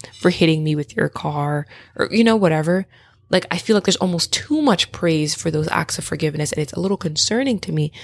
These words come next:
because it's, how do you view people that don't wanna give forgiveness? Because you're not in the wrong for not doing that either.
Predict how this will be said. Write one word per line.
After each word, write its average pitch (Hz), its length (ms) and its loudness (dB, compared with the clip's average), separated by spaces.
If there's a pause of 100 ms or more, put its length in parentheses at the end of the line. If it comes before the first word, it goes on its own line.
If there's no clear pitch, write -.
(260)
because 190 220 4
it's, 175 240 -2
how - 160 0
do 269 80 4
you 254 80 4
view 247 140 2
people 240 280 -4
that 226 200 4
don't 247 180 4
wanna 269 180 2
give 160 160 0
forgiveness? - 540 -4
Because 196 240 2
you're 196 100 4
not 214 140 2
in 214 60 0
the 185 80 0
wrong 208 260 2
for - 100 -8
not - 160 0
doing 180 200 -2
that 165 140 -2
either. 208 360 2